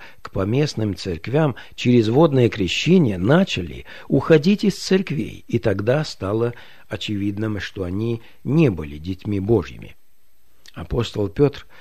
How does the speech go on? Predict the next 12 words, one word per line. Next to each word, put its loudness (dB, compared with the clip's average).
в -14
своем -2
втором -4
послании 0
во -4
второй 0
главе 0
так -6
говорит -2
об -6
этих -4
людях -10